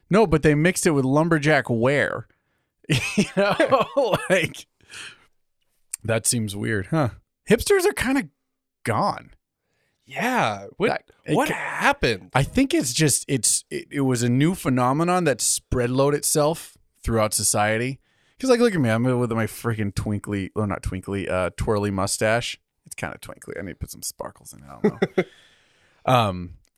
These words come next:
Speaker 1: I don't know. Ma-, I think it just spread loaded. 'Cause, like, look at me, I'm drinking bourbon and whiskey now. That was kind of a hipster thing. Not a,
Speaker 2: Now
Speaker 1: it
Speaker 2: it's
Speaker 1: was,
Speaker 2: just
Speaker 1: it was, like, wasn't, because it wasn't a hipster thing, but it was, like, to get obsessed with making your own beer and micro,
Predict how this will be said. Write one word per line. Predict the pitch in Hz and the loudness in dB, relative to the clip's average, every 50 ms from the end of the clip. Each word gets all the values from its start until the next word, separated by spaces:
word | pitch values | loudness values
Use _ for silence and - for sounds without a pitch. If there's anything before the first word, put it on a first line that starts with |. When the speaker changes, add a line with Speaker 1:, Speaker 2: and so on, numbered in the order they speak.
| - - | -6 -2
Speaker 1:
I | 196 269 | -2 0
don't | 349 359 | 0 0
know. | 359 349 208 139 | 2 2 2 4
Ma-, | 135 151 156 - | 2 2 2 2
I | 147 170 | 2 0
think | - - 285 - 349 | 2 0 0 0 0
it | 240 | 0
just | - 202 - - | 0 0 2 2
spread | - - - 139 151 202 | 0 0 2 0 2 2
loaded. | 196 131 117 113 120 113 | 2 2 0 0 -2 -4
'Cause, | 139 131 | -2 -2
like, | 185 202 208 | -2 -2 -2
look | 370 330 269 | -2 0 2
at | 359 | 4
me, | 160 139 127 117 | 4 4 4 4
I'm | 127 156 156 | 4 2 2
drinking | 135 - 147 156 170 165 165 156 143 120 - - _ _ _ _ _ | 2 4 4 4 4 4 4 4 4 2 0 -8 _ _ _ _ _
bourbon | - 110 90 127 135 170 175 165 143 | -10 0 2 4 4 4 4 4 2
and | 135 127 123 | 2 2 2
whiskey | 123 160 165 - - 127 | 2 2 0 0 -2 0
now. | 110 113 117 | 2 2 2
That | 127 151 185 | 4 2 2
was | 202 160 - | 2 0 0
kind | - - 156 147 | 0 0 2 2
of | 120 | 2
a | 110 | 4
hipster | 107 147 175 - - 120 101 | 2 2 2 0 -2 -4 -4
thing. | - - 101 92 87 87 90 73 - - _ _ _ _ _ _ - | -4 -2 -4 -4 -2 -4 -6 -8 -12 -20 _ _ _ _ _ _ -8
Not | 104 107 107 101 | -6 -6 -4 -4
a, | 98 - - | -6 -6 -6
Speaker 2:
Now | 113 113 127 147 165 | -4 -4 -2 -2 -2
Speaker 1:
it | |
Speaker 2:
it's | 156 175 | -2 -4
Speaker 1:
was, | 202 214 | -4 -4
Speaker 2:
just | 247 254 254 | -2 -2 -2
Speaker 1:
it | 247 | -2
was, | 233 | 0
like, | 240 220 139 113 | 0 0 2 4
wasn't, | 120 139 143 117 123 117 131 | 4 4 4 4 0 -2 -2
because | 156 - 214 208 | 2 4 4 4
it | 214 175 | 6 6
wasn't | 214 247 240 220 214 208 | 6 6 6 4 2 2
a | |
hipster | 185 180 196 196 | 2 0 0 0
thing, | 180 202 196 180 | 2 2 2 4
but | 170 | 4
it | 156 - 123 | 4 4 4
was, | 143 160 156 143 131 110 | 4 4 6 4 2 0
like, | 123 113 - | -2 -4 -2
to | - 139 | -4 0
get | 143 185 180 | 2 2 2
obsessed | 135 - - - 156 147 143 - - | 2 0 0 2 4 2 2 2 0
with | 143 123 110 | -4 -4 -2
making | 117 120 123 120 - 127 117 | -2 -2 -2 -2 -2 -2 0
your | 117 113 110 | 0 0 0
own | 101 98 98 | 0 -2 -4
beer | 90 98 110 107 104 101 101 101 101 | -4 -4 -2 0 0 0 0 0 0
and | 98 101 | -2 -2
micro, | 101 101 101 95 - 104 104 101 101 101 104 92 | -2 -2 -2 -4 -4 -2 -2 0 0 0 -2 -4